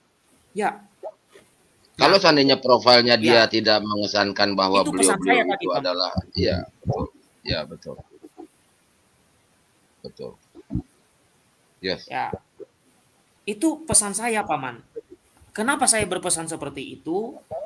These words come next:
Speaker 1: Ya, kalau kontraproduktif, justru juga nanti persatuan yang diharapkan tidak akan terjadi. Kemudian,
Speaker 2: Ya.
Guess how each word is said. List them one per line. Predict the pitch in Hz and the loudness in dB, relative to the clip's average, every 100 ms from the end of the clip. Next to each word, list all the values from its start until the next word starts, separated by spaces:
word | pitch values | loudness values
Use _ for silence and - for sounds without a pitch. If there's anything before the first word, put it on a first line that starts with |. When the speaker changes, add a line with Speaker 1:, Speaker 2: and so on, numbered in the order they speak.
| 226 _ | -10 _
Speaker 1:
Ya, | - 139 143 | -6 -4 -2
kalau | 190 220 | -2 -2
kontraproduktif, | 226 220 208 202 180 156 - - 135 160 - | -6 0 0 0 -6 -6 -10 -10 -8 -8 -8
justru | 196 - - 208 160 160 214 | -4 -4 -2 -2 0 -2 -2
juga | 156 135 160 190 | -6 -4 -2 -2
nanti | 143 143 - 269 294 - _ 762 - _ _ _ 180 | -4 -6 -8 -8 -8 -12 _ -20 -20 _ _ _ -2
persatuan | 202 208 214 226 | 0 0 0 -2
yang | 214 202 | 0 -2
diharapkan | 202 196 196 202 302 | 0 2 2 0 -6
tidak | 196 160 | -2 -2
akan | 165 165 | -2 -4
terjadi. | 175 233 226 196 - _ _ _ - | -2 0 0 -6 -18 _ _ _ -4
Kemudian, | 208 208 202 190 185 185 170 | -2 -2 -4 -2 0 -2 -8
Speaker 2:
Ya. | _ - | _ -20